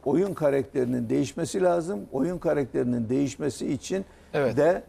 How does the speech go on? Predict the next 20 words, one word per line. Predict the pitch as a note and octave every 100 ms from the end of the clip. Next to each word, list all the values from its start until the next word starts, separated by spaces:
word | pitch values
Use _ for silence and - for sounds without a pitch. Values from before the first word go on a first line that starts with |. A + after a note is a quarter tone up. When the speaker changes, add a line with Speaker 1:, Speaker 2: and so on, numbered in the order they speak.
| - - -
Speaker 1:
bu | D3 E3+
maçların | D3+ B2+ - C3+ D#3+ D#3+
sıklığından | - C#3 C3 C3+ C#3 C3+ C3 E3 F3 B2+
biraz | B2+ C#3 C#3 -
kurtulması | C3 - C3 B2 A2+ -
lazım. | C3 A2+ C3 D3
Ondan | C3 C#3 C#3+
da | C#3
pek | A#2 C3+ -
kurtuluş | B2 - C#3 C#3+
Speaker 2:
Ondan | C#3+
Speaker 1:
yok. | C#3
Speaker 2:
da | F3
kurtulma | F3+ C3 B2 D#3+
Speaker 1:
Daha | D#3
Speaker 2:
imkanı | C3+ - C#3+
Speaker 1:
Ocak | D#3+ F3
Speaker 2:
yok | D#3+ C#3
Speaker 1:
sonuna | C#3
Speaker 2:
zaten. | C#3